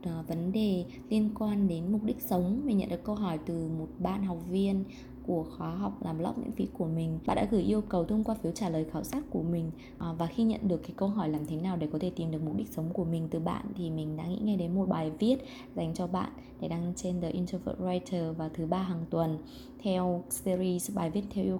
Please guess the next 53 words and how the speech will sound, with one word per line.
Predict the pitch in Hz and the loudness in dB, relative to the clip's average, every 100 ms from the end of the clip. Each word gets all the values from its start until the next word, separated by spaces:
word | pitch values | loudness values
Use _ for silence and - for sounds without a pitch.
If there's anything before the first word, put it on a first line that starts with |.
| - | 0
cầu | 175 160 | 0 2
mà | 156 | 0
mình | 156 156 151 | -2 -2 -2
đã | 160 | -4
từng | - 190 165 160 | -2 0 0 0
nói | 151 156 | 0 0
đến | 151 156 | 0 0
với | 190 | 0
mọi | - | 2
người | 180 | 2
rất | 190 | 2
là | 285 254 | 2 4
nhiều | 180 165 156 151 | 4 2 2 2
lần. | 156 156 156 - 185 | 2 2 0 -2 6
Nếu | 185 | 8
như | 233 | 8
mọi | 226 190 | 6 4
người | 175 | 2
có | 156 160 160 | 2 2 2
những | 196 233 | 2 2
yêu | 240 | 0
cầu | - 185 170 160 165 | 0 2 4 2 2
gì | 175 165 | 0 2
về | 156 | 2
những | 160 | 0
chủ | - 180 151 | -2 -2 2
đề | 156 151 | 2 2
mà | 151 | 0
bạn | 151 - 175 156 | -2 -2 -2 0
muốn | 147 147 196 | 0 0 2
mình | 208 | 4
thực | 175 | 2
hiện | 165 190 - | 4 2 2
thì | - | -6
có | 160 | -2
thể | 190 175 | 0 2
gửi | 165 147 147 | 4 2 2
qua | - 185 | -2 0
fanpage | 208 202 202 269 277 - | 2 2 4 2 2 -4
cho | 208 | 2
mình | 190 170 | 2 2
hoặc | 165 160 | -2 -2
qua | 185 | 0
mục | 185 180 - | 0 -2 0
liên | 202 196 | 4 6
hệ | 220 - | 4 0
trên | - 190 | 0 0
The | 175 | 2
Introvert | 185 196 190 - - | 0 0 -2 -4 -2
Writer. | 190 185 190 165 - - - - | -2 0 0 -2 -4 -10 -6 -2
Mình | 170 160 | -2 -2
sẽ | - | -2
đính | 160 170 | 0 0